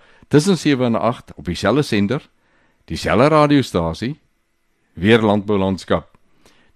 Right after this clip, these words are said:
Dit is 'n voorreg vir my om jou gasheer te wees. Nooi jou vriende, jou familie om saam te luister,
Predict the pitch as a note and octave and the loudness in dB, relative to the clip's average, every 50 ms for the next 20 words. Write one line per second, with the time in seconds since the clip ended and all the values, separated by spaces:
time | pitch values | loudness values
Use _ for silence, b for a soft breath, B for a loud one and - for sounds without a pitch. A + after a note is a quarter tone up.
0 | _ - F2+ F#2 F2+ - G2 F#2+ F2+ - G2 F#2 F#2+ - - C3+ D3+ D#3+ E3+ E3 | _ -6 -6 -4 -2 -2 -2 -4 -4 -6 -12 -12 -12 -6 -2 0 0 2 0 0
1 | D#3 - - E3 E3 E3 E3+ E3+ E3+ - G2 F#2 F2+ F#2 - - B2+ C3+ - - | -2 -4 -8 -8 -6 -4 -4 -4 -4 -6 -6 -4 -4 -6 -6 -4 -6 -8 -6 -6
2 | D#3+ D3+ D3 C#3+ - C#3 C3 D3 E3+ F#3 - - - - _ _ - - F2 G2 | -6 -6 -6 -6 -8 -8 -6 -6 -6 -6 -8 -12 -20 -20 _ _ -12 -8 -4 -2
3 | G2 G2 F#2 F2+ F2+ - - C3 C#3 D3 C#3+ D3 C#3+ C3+ A2 F2 E2 - - D#2 | -2 0 0 -2 -4 -2 0 2 2 4 6 4 4 4 2 0 -2 -4 -6 -6
4 | D#2+ F2 A2 A#2 B2 A#2+ A2 b b b b b b b b b b b b b | -2 0 2 4 2 2 0 b b b b b b b b b b b b b
5 | b b _ _ _ - G#2+ G#2+ G2 C#3+ D#3 D#3+ D#3+ C#3+ D#3+ D3+ B2 A#2+ C3 B2+ | b b _ _ _ 0 0 0 2 2 2 2 2 2 2 2 4 4 2 2
6 | - - F#3+ | 0 0 -2